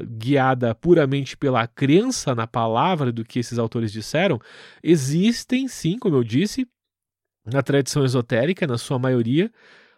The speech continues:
as pessoas que são pessoas sensatas, pessoas comuns, pessoas que trabalham, que têm famílias, que são funcionais na sociedade, que não têm essas ex-, excentricidades e que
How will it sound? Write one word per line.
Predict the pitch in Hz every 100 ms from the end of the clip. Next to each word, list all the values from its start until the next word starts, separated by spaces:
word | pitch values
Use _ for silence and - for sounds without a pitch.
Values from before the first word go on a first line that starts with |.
| _
as | 160
pessoas | - 185 - 175
que | -
são | - 233
pessoas | 208 165 139
sensatas, | 127 202 - 151 185 226 143
pessoas | - 117 110 117
comuns, | - 208 156 202 202
pessoas | - 98 - 107 110
que | -
trabalham, | - 151 131 127 180 196
que | 117
têm | 123
famílias, | 120 127 110 117 202 196 117
que | -
são | 135
funcionais | 123 143 131 143 117 139 196
na | 139
sociedade, | - 123 113 107 135 170 - - - - _
que | 151
não | 160 202
têm | - - 175 254
essas | 202 147 127
ex-, | 127
excentricidades | 135 - 123 - 123 127 - 117 113 151 160 - _ _ - - _
e | 175
que | 185 - 247